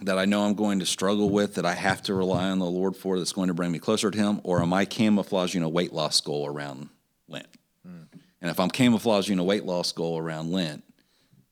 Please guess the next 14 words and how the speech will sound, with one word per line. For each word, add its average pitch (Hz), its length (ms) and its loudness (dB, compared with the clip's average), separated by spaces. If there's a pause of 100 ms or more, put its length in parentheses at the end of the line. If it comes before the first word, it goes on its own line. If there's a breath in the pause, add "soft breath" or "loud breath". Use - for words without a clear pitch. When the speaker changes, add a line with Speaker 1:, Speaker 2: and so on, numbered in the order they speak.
(180)
Speaker 1:
then 85 140 -6
am 78 160 -6
I 80 80 -4
truly 87 500 0
participating 78 920 -6
in 76 180 -8
Lent, 76 340 -6 (240)
or 78 180 -10
am 73 120 -6
I 73 80 -6
just 71 180 -8
on 67 80 -12
a 65 60 -16
diet? - 280 -14